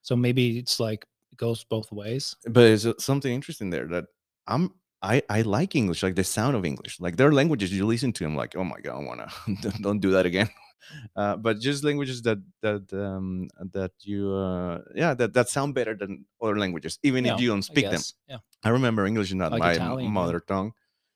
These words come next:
Speaker 2: but when I was a kid, I was five, and I already like English, even
Speaker 1: Mm.
Speaker 2: though I couldn't understand one
Speaker 1: Yeah.
Speaker 2: single word. So it was, there's something attractive. I think that attractiveness, attractiveness of sound,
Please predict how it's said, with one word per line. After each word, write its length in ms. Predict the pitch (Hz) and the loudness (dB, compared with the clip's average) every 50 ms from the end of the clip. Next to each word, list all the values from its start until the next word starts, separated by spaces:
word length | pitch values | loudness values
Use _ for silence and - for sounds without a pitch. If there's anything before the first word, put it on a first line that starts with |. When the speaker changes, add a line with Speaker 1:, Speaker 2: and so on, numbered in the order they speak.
| _ _ - | _ _ -4
Speaker 2:
but 100 | 92 92 | -2 0
when 140 | 92 90 92 | 0 0 0
I 40 | 95 | 0
was 140 | 92 82 82 | -2 -2 -6
a 60 | 78 | -10
kid, 300 | - - 127 120 87 82 | -10 -6 -4 -2 -2 -2
I 20 | |
was 180 | 80 78 78 - | -2 -4 -6 -6
five, 300 | - 104 95 95 87 80 | -2 0 2 2 2 0
and 80 | 82 85 | -2 -2
I 60 | 85 | -2
already 480 | 95 92 101 95 85 78 76 80 80 82 | -2 -2 0 0 0 -2 -4 -6 -8 -6
like 300 | 85 82 85 82 - - 92 | -2 0 0 0 -2 -4 -10
English, 460 | 95 90 80 62 60 - - - _ - | -8 -8 -8 -10 -12 -14 -16 -18 _ -12
even 160 | 90 85 78 | -8 -8 -4
Speaker 1:
Mm. 20 | 69 | -2
Speaker 2:
though 80 | 78 | 0
I 80 | 80 80 | -2 -2
couldn't 240 | - - 87 78 71 | -2 -6 -10 -8 -8
understand 420 | 73 80 - - - 71 60 53 - _ _ _ | -8 -8 -10 -12 -12 -12 -12 -12 -14 _ _ _
one 160 | - 78 80 76 | -12 -12 -10 -10
Speaker 1:
Yeah. 80 | 73 | -10
Speaker 2:
single 240 | 78 78 - 64 - | -10 -10 -10 -12 -10
word. 240 | 80 95 98 80 - _ - | -6 -4 -4 -4 -4 _ -14
So 160 | - - 92 | -10 -4 -2
it 80 | 90 92 | -2 0
was, 200 | 92 87 - - 82 | -2 -2 -4 -4 -2
there's 200 | 95 104 104 - | 0 2 2 2
something 260 | - 123 127 127 117 | 2 0 2 2 0
attractive. 500 | 101 - - - 131 139 - - 98 87 | -2 -2 -4 -2 -2 -2 -2 -2 -4 -2
I 80 | 82 92 | -2 -2
think 240 | - 123 131 127 - - | -2 -2 -4 -4 -4 0
that 180 | 117 120 113 - _ _ _ _ _ _ _ _ _ _ _ - | 2 2 2 2 _ _ _ _ _ _ _ _ _ _ _ -16
attractiveness, 840 | 95 - - - 123 120 120 - - 123 110 101 92 85 - - - _ _ - - - | -16 -14 -4 2 2 2 2 2 -2 -4 0 2 0 0 0 -6 -14 _ _ -14 -6 -4
attractiveness 1000 | 92 87 - _ - - 117 - _ - 110 101 92 85 80 73 67 - - - | -4 -4 -4 _ -4 -4 -4 -4 _ -8 -6 -4 -4 -4 -4 -6 -6 -8 -8 -8
of 120 | 76 - | -8 -6
sound, 420 | - - 90 85 76 67 62 - | -4 -2 0 0 0 0 -4 -8